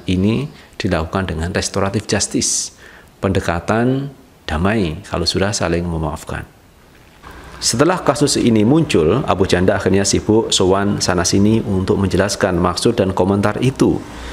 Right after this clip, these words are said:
Sampai akhirnya dia meminta maaf kepada para kiai N U. Abu Janda memang kerap membawa diri sebagai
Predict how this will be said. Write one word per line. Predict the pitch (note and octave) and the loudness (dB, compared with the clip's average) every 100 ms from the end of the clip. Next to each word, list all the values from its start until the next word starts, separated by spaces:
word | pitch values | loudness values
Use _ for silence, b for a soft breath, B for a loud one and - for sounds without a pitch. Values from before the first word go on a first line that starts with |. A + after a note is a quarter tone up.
| B B B | B B B
Sampai | - G2 G2+ | -2 0 2
akhirnya | F#2 G#2+ G2+ C#3 | 2 0 2 2
dia | A#2+ A2+ | 2 2
meminta | G#2 G2 | 2 2
maaf | F#2+ G2 A2+ - | 2 2 0 0
kepada | - F#2 F#2 F#2 F2+ E2+ D#2+ | 0 0 2 2 0 0 -2
para | G2 F#2+ | -2 0
kiai | - G2 D#2+ | 2 2 2
N | G2 E2 | 0 2
U. | C3 D#3+ - - B B B B | 2 2 -4 -12 B B B B
Abu | G2 G2 | -2 0
Janda | G2+ F#2+ G2+ B2 | 2 2 2 2
memang | A#2 G2 F#2+ F#2+ | 4 2 2 0
kerap | G#2 A2 - A2+ | 0 0 -2 0
membawa | G2 G2 F#2+ F#2 | 2 2 2 2
diri | F2+ G2 A2 B2 | 2 4 4 4
sebagai | - F2+ F2 - G2+ | 2 2 0 2 0